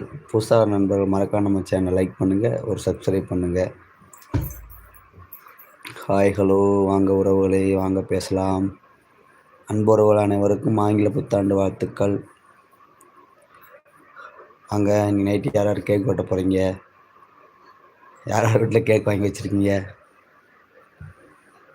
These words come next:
ஹாய், ஹலோ, வாங்க உறவுகளே. இந்த வருடம் அனைவரும், அனைவருக்கும் இந்த ரெண்டாயிரத்தி இருபத்தி ஆறு நல்லா இருக்குன்னு கடவுளை வேண்டிக்கோங்க. நானும் கடவுளை வேண்டிக்கிறேன்.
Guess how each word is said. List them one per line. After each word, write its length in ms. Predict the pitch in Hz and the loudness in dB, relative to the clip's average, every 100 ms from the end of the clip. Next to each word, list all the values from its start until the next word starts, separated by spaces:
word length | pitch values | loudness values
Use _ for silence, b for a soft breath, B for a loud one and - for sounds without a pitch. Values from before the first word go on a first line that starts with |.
| _ _ _ - _ | _ _ _ -20 _
ஹாய், 380 | - 123 110 104 | -6 -2 -2 -2
ஹலோ, 260 | 98 104 107 107 104 | 0 2 4 4 2
வாங்க 280 | 104 104 107 | 0 0 0
உறவுகளே. 480 | 104 104 104 104 104 104 104 - - - - - - - - | 0 0 0 0 -2 -4 -8 -20 -20 -20 -20 -20 -20 -18 -8
இந்த 140 | - 107 | -2 0
வருடம் 360 | 104 104 101 | 2 2 2
அனைவரும், 500 | 101 101 104 107 110 117 - _ _ _ _ _ _ _ _ - _ _ _ _ _ _ _ - | 0 2 2 2 0 -4 -12 _ _ _ _ _ _ _ _ -20 _ _ _ _ _ _ _ -8
அனைவருக்கும் 680 | 113 113 110 117 117 - 139 131 - - - | -2 2 4 4 2 4 4 2 -8 -14 -6
இந்த 280 | 117 104 107 104 | -4 0 2 2
ரெண்டாயிரத்தி 460 | 101 107 113 110 117 | 2 4 4 2 0
இருபத்தி 400 | 107 110 110 - | 2 2 2 2
ஆறு 160 | 110 104 98 | 2 2 0
நல்லா 200 | 95 104 | 0 0
இருக்குன்னு 300 | 101 101 98 | 0 -4 -2
கடவுளை 240 | 104 101 | 0 0
வேண்டிக்கோங்க. 440 | 98 98 98 98 98 | 0 0 -2 -2 -2
நானும் 220 | 98 98 95 | -2 -2 -2
கடவுளை 220 | 95 95 | -2 -2
வேண்டிக்கிறேன். 460 | 95 95 90 104 | -2 -2 -2 -4